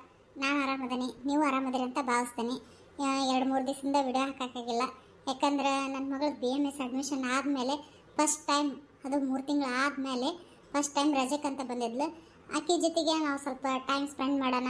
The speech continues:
ಆಕಿ ಬೇಕಾದ್ದು ಏನೋ ಅಡಿಗೆ ಗಿಡಿಗೆ ಏನಾರ ಮಾಡ್ಕೊಡೋಣ ಊಟಕ್ಕೆ ಅಂಥೇಳಿ. ಹ್ಮ್, ಅದ್ರಾಗ ಟೈಮ್ ಹೋಗ್ಬಿಡ್ತು. ಹಂಗಾಗಿ ನನಗೆ ವಿಡಿಯೋನ ಮಾಡೋಕ್ಕಾಗಿರ್ಲಿಲ್ಲ. ಎಲ್ರಿಗೂ ಸಾರಿ ಕೇಳ್ತೇನೆ ಅದ್ರ ಸಂಬಂಧ.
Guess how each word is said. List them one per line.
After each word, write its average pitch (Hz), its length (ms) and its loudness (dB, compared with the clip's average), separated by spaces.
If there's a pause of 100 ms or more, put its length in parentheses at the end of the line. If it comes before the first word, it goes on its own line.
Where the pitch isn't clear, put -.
ಆಕಿ 254 260 -6
ಬೇಕಾದ್ದು 247 420 0
ಏನೋ 247 460 -2
ಅಡಿಗೆ 254 240 0
ಗಿಡಿಗೆ 247 240 -2
ಏನಾರ 254 220 0
ಮಾಡ್ಕೊಡೋಣ 247 500 -2 (100)
ಊಟಕ್ಕೆ 247 280 -6
ಅಂಥೇಳಿ. 240 760 -4 (200)
ಹ್ಮ್, 269 540 0 (140)
ಅದ್ರಾಗ 240 240 0
ಟೈಮ್ 294 520 2
ಹೋಗ್ಬಿಡ್ತು. 277 460 0 (440)
ಹಂಗಾಗಿ 294 280 2
ನನಗೆ 262 300 0
ವಿಡಿಯೋನ 269 380 4
ಮಾಡೋಕ್ಕಾಗಿರ್ಲಿಲ್ಲ. 240 680 0 (600)
ಎಲ್ರಿಗೂ 247 320 2
ಸಾರಿ 254 360 2
ಕೇಳ್ತೇನೆ 247 320 -2
ಅದ್ರ 233 120 -4
ಸಂಬಂಧ. 233 380 -4